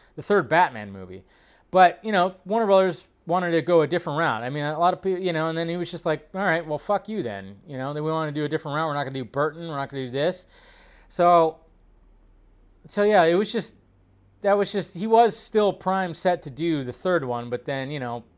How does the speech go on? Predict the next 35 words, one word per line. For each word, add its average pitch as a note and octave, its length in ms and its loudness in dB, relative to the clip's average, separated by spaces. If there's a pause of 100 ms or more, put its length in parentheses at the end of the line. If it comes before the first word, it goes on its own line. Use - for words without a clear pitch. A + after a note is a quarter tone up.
fucking D3+ 380 -8
Warner C#3 160 -6
Brothers, G2+ 420 -8 (420)
always C#3 300 -4
doing D#3+ 220 -4
their D3+ 120 -4
Warner D3 240 -4
Brothers C#3 380 -4
thing. B2+ 420 -6 (280)
When E3 80 -6
it F3 60 -6
came C#4+ 180 4
to G#3 40 4
Val G3 240 8
Kilmer, A3 360 -2
Val C4 240 6
Kilmer G#3+ 500 0
had, D#3 320 2 (220)
had D#3+ 180 0
trouble D#3+ 480 0 (540)
throughout E3+ 320 6
the, B2+ 340 0
the A#2 120 -8
whole C#3+ 340 -4
shoot. - 540 -4 (800)
You D#3 80 -6
know, C#3 280 -2
he E3 160 -2
was G3+ 220 2
fighting F#3 420 4
with F3 160 -2
Ju-, E3+ 260 -6
Joel E3 280 2
Schumacher, D#3+ 800 -2 (320)
and C3+ 560 -4